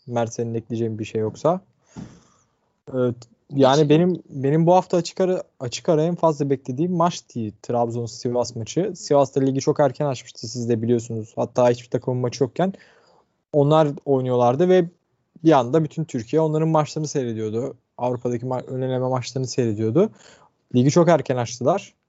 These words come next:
Speaker 1: Keza Trabzon da ligi erken açan takımlardan biriydi. Ya ve benim açıkça, e,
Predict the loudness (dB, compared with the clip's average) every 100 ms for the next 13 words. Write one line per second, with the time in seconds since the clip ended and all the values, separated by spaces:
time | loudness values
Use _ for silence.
0 | _ _ -2 2 4 4 2 2 2 -4
1 | -2 0 0 -2 -6 -8 -10 -10 -12 -8
2 | -6 -4 -6 -4 -4 0 2 0 -4 _
3 | _ _ _ 0 2 4 2 0 -2 0
4 | -4 -4 -8 -2 0 -2 -6 _ _ _
5 | _ -18 -10